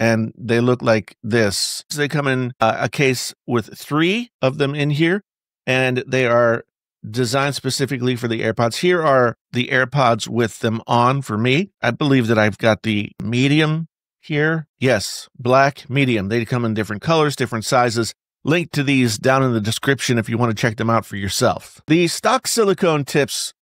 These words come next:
are fine for short-term use, but after a few hours, I found they, they get itchy and a little slippery and that kind of thing. At least for me, maybe you have a different experience. From feedback in my earlier videos about this,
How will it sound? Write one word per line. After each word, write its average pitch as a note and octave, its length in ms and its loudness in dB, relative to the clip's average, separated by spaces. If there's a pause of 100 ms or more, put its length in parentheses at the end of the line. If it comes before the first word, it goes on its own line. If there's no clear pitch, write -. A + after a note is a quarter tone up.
are C3+ 140 2
fine C#3+ 640 0 (140)
for C3 320 2
short-term B2 640 0
use, A#2 340 0
but B2+ 240 2 (120)
after G#3+ 300 -2
a E3 80 0
few F3 220 -2
hours, D3 340 0
I C#3+ 80 4
found C#3+ 260 0
they, A#2 280 -2
they A#2+ 120 0
get A2+ 320 -2
itchy E3 480 0
and A#2+ 120 0
a A#2+ 40 -2
little A#2+ 200 -2
slippery E3 720 -2
and C3 120 0
that C3+ 140 0
kind C3+ 140 -2
of B2+ 80 -6
thing. C3 240 0 (320)
At D3+ 120 0
least F#3+ 220 0
for F3+ 140 -2
me, D3+ 200 0
maybe D3+ 440 0 (320)
you C#3+ 200 0
have C#3+ 200 0
a B2 40 0
different B2+ 300 0
experience. C3+ 640 -2 (120)
From D#3+ 260 0
feedback E3 640 0
in C#3+ 140 -2
my B2+ 220 -2
earlier D3+ 520 2
videos C#3 540 0
about A#2 320 2
this, A#2+ 340 -4